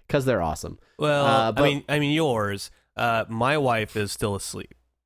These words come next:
Speaker 1: Good. Then she's celebrating Mother's Day properly and
Speaker 2: Yeah.
Speaker 1: getting ample rest. Uh, but yeah, we figured because it is Mother's Day, it would be a good opportunity to cover, uh, another character who, uh, we've talked,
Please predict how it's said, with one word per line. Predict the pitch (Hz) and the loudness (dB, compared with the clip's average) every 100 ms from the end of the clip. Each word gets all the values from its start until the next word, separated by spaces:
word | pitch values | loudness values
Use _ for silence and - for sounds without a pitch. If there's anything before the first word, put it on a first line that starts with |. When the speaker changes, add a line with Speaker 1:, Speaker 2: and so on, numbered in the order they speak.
| _ _ _ _ _ _ - | _ _ _ _ _ _ -4
Speaker 1:
Good. | - 104 78 - | 0 0 -2 -4
Then | 113 107 | -2 0
she's | 120 113 | -2 -4
celebrating | - - 131 127 127 120 120 | -2 0 2 2 2 2 2
Mother's | 110 107 104 | 2 0 -2
Day | 101 | -4
properly | - 71 - - - 110 | -4 -8 -10 -12 -4 -2
and | 101 | -2
Speaker 2:
Yeah. | 98 | -2
Speaker 1:
getting | 95 92 90 - | -2 -2 -4 -4
ample | 107 104 101 | -2 0 -2
rest. | 78 57 - - - _ _ - | -2 -6 -12 -18 -20 _ _ -4
Uh, | 123 131 135 | 0 2 2
but | 135 170 | 2 2
yeah, | 165 151 | 4 2
we | 175 | 2
figured | 226 175 165 | 2 2 2
because | 139 139 196 165 | 2 2 2 2
it | |
is | 139 120 | 2 2
Mother's | 113 110 101 | 2 2 2
Day, | 110 107 104 107 | 2 4 4 2
it | 95 | 2
would | 104 98 | 0 0
be | 107 101 90 | 0 0 0
a | 95 | -2
good | 151 160 | 0 2
opportunity | 131 - - 101 95 92 | 0 -2 -2 0 2 0
to | - 98 | -2 -4
cover, | - 95 98 98 92 - _ - | 0 0 2 2 0 -8 _ -6
uh, | 104 98 - | -2 -2 0
another | 123 220 165 | 2 2 2
character | - 110 101 - 101 92 | 2 0 0 0 0 0
who, | 107 107 101 98 - _ _ - | 0 2 0 -2 -8 _ _ -6
uh, | 95 | -2
we've | 98 - | -2 0
talked, | 151 135 - | 0 0 -4